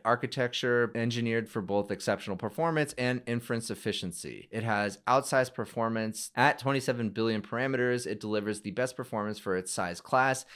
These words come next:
and even offers competitive alternatives to models more than twice its size. And obviously they're referencing seventy, seventy-one, seventy-two billion parameter models. And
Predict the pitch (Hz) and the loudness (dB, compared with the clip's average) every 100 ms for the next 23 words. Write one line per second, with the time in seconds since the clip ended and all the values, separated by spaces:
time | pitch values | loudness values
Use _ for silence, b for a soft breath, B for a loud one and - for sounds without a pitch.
0 | B - 135 139 165 170 - 123 127 123 | B -6 -4 0 0 0 2 2 2 -2
1 | - 107 135 131 131 123 - 110 - 139 | -4 -4 -2 0 -2 -2 -2 -2 -2 -2
2 | 120 95 90 - 104 104 104 104 101 98 | 0 0 -4 -4 -2 2 2 0 -2 -2
3 | 101 - 101 107 - 90 - 92 73 92 | -4 -4 0 0 -2 -6 -6 -4 -4 -6
4 | 85 98 98 101 101 95 90 92 98 92 | -6 -4 -4 -4 -2 -2 -4 -4 -6 -8
5 | 92 92 - 107 98 98 95 98 87 85 | -6 -6 -4 -4 -2 -4 -4 -4 -6 -6
6 | 90 90 90 90 - 95 90 90 82 104 | -6 -6 -8 -8 -6 -8 -6 -8 -6 -6
7 | 90 87 87 85 69 - - - - 131 | -6 -6 -6 -6 -8 -10 -18 -16 -2 2
8 | 127 127 | 2 2